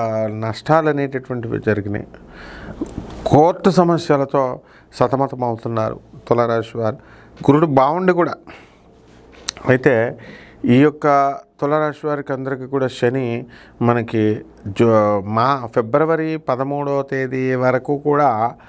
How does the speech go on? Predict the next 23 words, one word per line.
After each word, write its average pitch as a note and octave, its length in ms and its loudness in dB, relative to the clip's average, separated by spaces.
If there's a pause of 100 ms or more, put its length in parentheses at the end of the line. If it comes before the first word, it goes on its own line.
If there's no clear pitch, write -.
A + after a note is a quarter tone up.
(240)
మనకి B2 640 -2 (260)
బ్రహ్మాండమైనటువంటి, B2 1200 0 (360)
ఆ, G#2+ 220 4 (120)
శత్రుపీడ C3 460 2
ఇవన్నీ A#2+ 480 -2
కూడా A#2+ 320 0
పోగొడుతుంది. A2+ 760 -4
బాగుంది G#2+ 460 -2
మీనరాశిలో. G#2 680 -2 (380)
ఆ C3+ 40 6
తర్వాత E3 300 2
ఫిబ్రవరి D#3 400 2
పదమూడు, C3+ 640 -4
రెండు A#2+ 240 -6
వేల B2 180 0
ఇరవై, A#2+ 400 2 (360)
ఆ, G#2 40 4
ఆ, G#2+ 720 0
ఆరు B2 100 4
తర్వాత A#2 720 -2 (320)
మేషరాశిలోకి C3 840 -2
రావడం, G2+ 460 -8
అష్టమ, A#2 540 -2